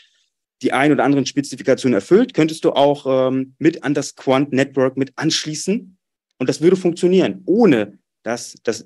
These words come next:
dass dein Rechner ein Update benötigt oder spezielle Modifikation oder ein, eine spezielle Software.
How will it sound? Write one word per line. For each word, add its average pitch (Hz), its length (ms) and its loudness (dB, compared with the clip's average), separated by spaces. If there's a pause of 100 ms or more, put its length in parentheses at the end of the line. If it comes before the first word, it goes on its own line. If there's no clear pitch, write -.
(100)
dass 123 160 -4
dein 117 160 0
Rechner 135 320 0
ein 107 140 -2
Update 147 460 0
benötigt 127 580 2
oder 113 280 -2
spezielle 131 640 0
Modifikation 139 920 0
oder 117 220 2
ein, 110 140 -4 (140)
eine 117 140 -4
spezielle 110 500 -4
Software. 139 640 0